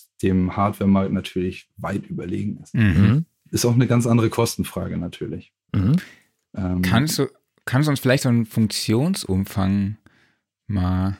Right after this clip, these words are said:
Speaker 2: mitgeben von diesen Tools? Was für Knöpfe sieht man da vorne? Wo kann man drehen?
Speaker 1: Ja, also das ist tatsächlich, ähm, was mir wichtig war, äh, war tatsächlich, ähm, so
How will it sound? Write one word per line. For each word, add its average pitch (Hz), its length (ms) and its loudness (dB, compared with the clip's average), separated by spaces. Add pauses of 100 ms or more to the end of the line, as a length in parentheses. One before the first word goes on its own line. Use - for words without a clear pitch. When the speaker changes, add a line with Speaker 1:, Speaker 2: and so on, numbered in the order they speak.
(300)
Speaker 2:
mitgeben 95 720 2
von 107 560 0 (140)
diesen 107 240 2
Tools? 98 580 2
Was 107 140 0
für 110 160 0
Knöpfe 120 460 2
sieht 120 180 0
man 123 180 2
da 123 160 2
vorne? 117 400 0
Wo 107 60 -4
kann 120 180 -2
man 113 160 2
drehen? 127 80 6
Speaker 1:
Ja, 175 140 6
also 113 420 2
das 123 280 2
ist 160 140 2
tatsächlich, 156 600 2
ähm, 123 400 4
was 117 240 0
mir 127 200 6
wichtig 139 380 4
war, 131 480 4
äh, 110 400 2
war 104 720 0 (580)
tatsächlich, 113 680 2
ähm, 98 500 0 (680)
so 113 220 4